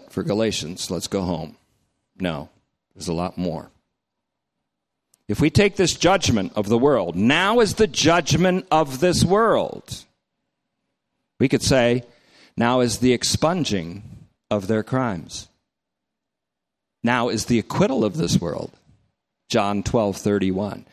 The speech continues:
Now is the acquittal of this world. And yes, it's true what Francois du Toit said in his book, The Mirror Bible, that in John twelve, when Jesus said, "I will draw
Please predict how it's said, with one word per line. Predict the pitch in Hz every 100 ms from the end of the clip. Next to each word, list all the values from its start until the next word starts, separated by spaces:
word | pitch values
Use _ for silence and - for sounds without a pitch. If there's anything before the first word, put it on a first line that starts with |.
| _ _ -
Now | 110 120 151 -
is | 123 -
the | 113 107
acquittal | 98 - 147 135 127
of | 101 101
this | 104 120
world. | 139 120
And | 104 101
yes, | 127 185 233
it's | 202 -
true | - 202 107 92 107
what | 107 107 - -
Francois | - 117 113 - 127 127
du | 139
Toit | - 117 110 110 110
said | - 107 98 117 143 - _ _ _ _
in | 98 101
his | 110 98
book, | 117 -
The | 117
Mirror | 120 120 135
Bible, | 107 90 87 90 98 - _ _ _ _ _ _ _ _ _ - 104
that | 104
in | 104 95
John | 117 131 131
twelve, | 143 135 110
when | 110
Jesus | 101 127 127 120
said, | 147
"I | 127
will | 110
draw | 101 113 107